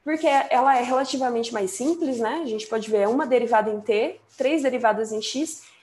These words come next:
e até o termo linear, ele é mais simpático, né? A gente só tem uma derivada em X. Então, é uma equação muito simples e que possui, assim, soluções de ondas solitárias, é, magníficas, assim, né? Então,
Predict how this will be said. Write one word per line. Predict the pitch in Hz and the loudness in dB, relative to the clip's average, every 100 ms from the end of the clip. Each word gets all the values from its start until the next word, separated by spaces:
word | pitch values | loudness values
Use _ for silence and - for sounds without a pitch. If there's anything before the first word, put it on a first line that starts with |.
| - | 4
e | |
até | 254 381 320 | 6 6 4
o | 466 | 4
termo | 381 311 294 | 2 2 0
linear, | 262 247 240 202 254 294 | 0 -2 0 2 4 4
ele | 226 | 0
é | 226 | -2
mais | 220 226 | -2 -4
simpático, | - 208 190 196 311 - - | -4 -6 0 0 0 -6 -10
né? | 196 233 | -8 -4
A | |
gente | 240 214 | -4 -4
só | - 214 | -4 -4
tem | 220 | -2
uma | 220 277 | -2 -2
derivada | 220 220 202 196 | -4 -4 -2 -2
em | 190 | -4
X. | - 226 311 - _ _ _ _ _ | -8 -12 -14 -18 _ _ _ _ _
Então, | 294 | 2
é | 370 | 4
uma | 415 | 2
equação | 370 330 320 277 | 0 -2 -2 -2
muito | 330 359 | -2 -2
simples | - - 285 320 339 339 - _ _ - | -8 -6 -6 -4 -6 -8 -16 _ _ -4
e | 311 | 0
que | 349 | 0
possui, | 359 339 339 320 311 294 - - | 0 -4 -4 -4 -2 -4 -6 -8
assim, | 247 - | -8 -8
soluções | - 269 302 - - 277 262 285 | -2 0 0 -4 -6 -2 0 -2
de | 233 247 | -4 2
ondas | 233 269 269 262 | 2 2 -2 -2
solitárias, | 247 240 247 226 240 254 254 - - _ | -4 -2 2 4 4 0 -2 -12 -20 _
é, | 220 214 214 208 | -2 0 2 0
magníficas, | 220 247 294 254 277 - 175 185 | 2 2 2 -2 -6 -12 -12 -12
assim, | 185 - 180 | -14 -12 -8
né? | 202 | -6
Então, | 214 | -6